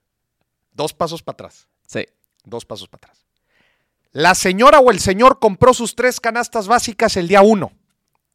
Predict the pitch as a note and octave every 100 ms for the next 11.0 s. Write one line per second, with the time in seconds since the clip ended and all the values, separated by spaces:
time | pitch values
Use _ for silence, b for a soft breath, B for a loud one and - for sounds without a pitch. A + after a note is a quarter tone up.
0 | _ - - _ _ _ _ _ _ _
1 | _ _ - A2 - _ _ _ _ _
2 | _ _ _ _ _ A#2+ G2+ - C#3 -
3 | - _ _ _ _ _ D3 G3+ G#3 G#3+
4 | C4 D#4+ C#4 D#4+ D#4+ D#4+ D4 C#4+ D#4+ -
5 | C4+ C#4 G3 - - _ _ _ _ _
6 | _ _ _ _ F#3 G#3+ G#3+ E4 - A3+
7 | - G#3 G3+ C#4 C#4+ C#4 C4+ - A#3 G#3
8 | B3 B3 A3 - - _ _ _ _ _
9 | _ D#3 F3+ F#3 E3+ - G#3+ A3+ A#3 A#3
10 | A#3 G#3+ F#3+ G#3+ G#3 G#3+ A3+ A3 C3